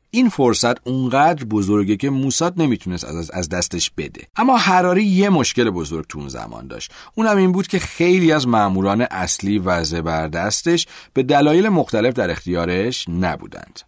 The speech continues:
اما اون تصمیم می‌گیره از نیروهای موجود استفاده کنه، با این پیش‌فرض که او باید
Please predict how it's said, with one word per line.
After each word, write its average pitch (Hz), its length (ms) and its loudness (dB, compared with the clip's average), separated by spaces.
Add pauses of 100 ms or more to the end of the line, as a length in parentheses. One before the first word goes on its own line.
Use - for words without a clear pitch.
(220)
اما 131 180 2
اون 131 120 2
تصمیم 113 420 0
می‌گیره 131 340 0
از 117 240 2
نیروهای 90 420 -2
موجود 80 580 -6
استفاده - 540 -6
کنه، 147 360 0 (320)
با 139 120 2
این 220 220 -2
پیش‌فرض 160 520 0
که 170 180 -2
او 165 160 4
باید 107 580 2